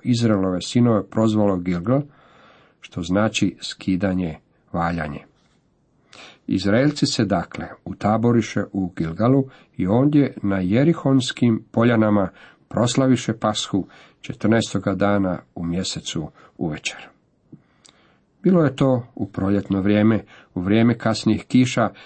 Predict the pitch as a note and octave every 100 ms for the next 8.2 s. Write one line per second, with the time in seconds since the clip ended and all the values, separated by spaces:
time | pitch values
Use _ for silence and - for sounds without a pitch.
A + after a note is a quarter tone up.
0 | - A2 A2 A2 B2+ B2+ A#2+ G#2+ F#2+ G2+
1 | A2+ - G#2 A2 G#2+ A2+ - F#2+ G#2 F2+
2 | A2 A#2+ A#2 - F#2 - A2 A#2+ A#2 G2+
3 | - G2+ - G2+ F#2+ F#2 E2+ F2+ F#2 F#2
4 | E2+ - - - - - _ _ _ _
5 | _ - _ _ _ _ _ _ - F#2
6 | A2+ B2+ C3 B2+ C3+ C3 B2 - G#2+ A#2
7 | A#2+ A2+ - B2+ A#2+ G#2+ F#2 - G#2 A2
8 | F#2+